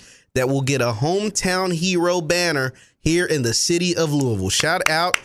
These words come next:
to those, especially those three. I, I, I am super, super happy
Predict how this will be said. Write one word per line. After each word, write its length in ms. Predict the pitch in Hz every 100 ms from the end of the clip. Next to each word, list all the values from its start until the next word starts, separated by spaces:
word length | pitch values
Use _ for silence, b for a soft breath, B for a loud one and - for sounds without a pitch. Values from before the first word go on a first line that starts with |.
| B B -
to 120 | -
those, 800 | 123 113 151 170 185 214 - - B - -
especially 680 | - 196 202 - 220 - 185
those 260 | 156 131
three. 260 | - 101 - - - - 170
I, 540 | 151 180 180 185 156
I, 200 | - 175
I 40 | 156
am 180 | 156 131
super, 440 | - 220 226 208
super 400 | 196 202 185 165
happy 440 | 139 151 143 135